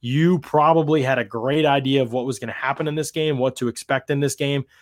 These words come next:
schematically and in the result as well, and the process, all of it. So I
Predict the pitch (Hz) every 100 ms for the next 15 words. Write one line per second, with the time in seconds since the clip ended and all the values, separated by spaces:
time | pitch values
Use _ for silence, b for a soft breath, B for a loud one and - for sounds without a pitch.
0 | b - 120 123 151 165 160 165 160 135
1 | 131 123 120 113 110 120 139 135 120 127
2 | 135 135 131 107 - 135 135 - 120 131
3 | 131 120 104 101 - _ _ - - 135
4 | 127 123 98 - 117 131